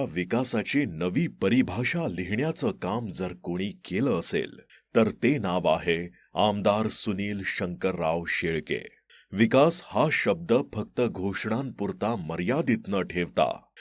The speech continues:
तो वास्तवात उतरविण्याचं सामर्थ्य असलेले लोकनेते म्हणून त्यांची ओळख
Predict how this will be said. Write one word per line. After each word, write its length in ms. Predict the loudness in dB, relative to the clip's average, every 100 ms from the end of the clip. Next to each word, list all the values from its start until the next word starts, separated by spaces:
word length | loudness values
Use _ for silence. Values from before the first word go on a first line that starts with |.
| -10 4
तो 180 | 6 6
वास्तवात 680 | 4 2 2 2 2 0 -2 -4
उतरविण्याचं 720 | -4 0 2 4 2 2 0
सामर्थ्य 800 | 2 0 0 -2 -2 -2 -2 -2
असलेले 640 | 0 -2 0 0 0 0 -2
लोकनेते 680 | -2 -4 -6 -4 -2 0
म्हणून 440 | -2 -2 -4 -6 -10 -20 -20 _
त्यांची 360 | 0 2 2 2
ओळख 420 | 4 4 2 -2